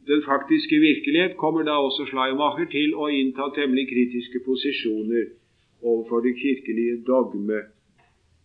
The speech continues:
Hans lære om skapelsen er sterkt panteistisk farget, og han har en subjektiv forsoningslære, altså med andre ord,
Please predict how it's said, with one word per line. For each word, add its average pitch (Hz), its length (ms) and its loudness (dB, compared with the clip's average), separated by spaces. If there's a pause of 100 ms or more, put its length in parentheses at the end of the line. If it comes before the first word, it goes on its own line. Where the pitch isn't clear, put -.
(280)
Hans 131 300 0
lære 143 280 4
om 147 100 2
skapelsen 170 920 2
er 147 360 2 (400)
sterkt 139 400 -2
panteistisk 143 840 2 (140)
farget, 170 560 2 (960)
og 185 480 6
han 165 160 2
har 160 160 4
en 160 120 4
subjektiv 156 720 4
forsoningslære, 147 1120 2
altså 156 400 -2
med 151 180 0
andre 143 180 0
ord, 147 260 4